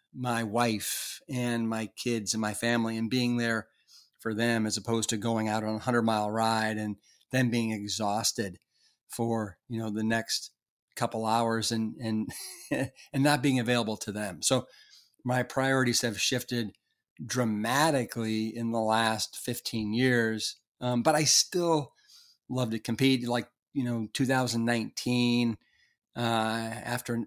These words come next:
uh, so in two thousand eight, I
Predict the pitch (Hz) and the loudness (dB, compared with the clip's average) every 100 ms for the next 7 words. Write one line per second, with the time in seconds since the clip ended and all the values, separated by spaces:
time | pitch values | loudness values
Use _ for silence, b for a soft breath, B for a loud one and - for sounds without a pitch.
0 | - 107 101 95 90 - - 139 _ - | -8 -12 -10 -10 -12 -16 -16 -16 _ -6
1 | - 120 113 123 - 202 180 165 139 127 | -2 -2 -4 -4 0 2 6 6 4 2
2 | 120 _ - 135 117 - - _ _ _ | -2 _ 0 2 2 -2 -14 _ _ _
3 | _ _ - 120 120 120 120 117 | _ _ -6 -2 2 2 2 -2